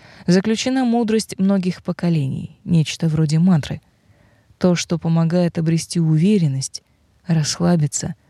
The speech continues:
унять ужас, хотя бы на время. Я не настолько хорошо бегаю.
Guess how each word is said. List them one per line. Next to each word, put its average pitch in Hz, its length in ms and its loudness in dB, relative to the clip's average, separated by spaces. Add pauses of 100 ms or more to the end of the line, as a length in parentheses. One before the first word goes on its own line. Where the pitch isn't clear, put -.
(200)
унять 170 420 6
ужас, - 420 -4 (240)
хотя 175 300 -2
бы 151 120 2
на 156 120 4
время. 139 340 -2 (2250)
Я 220 180 2
не 254 120 0
настолько 233 500 -2
хорошо 185 420 -4
бегаю. 147 400 -6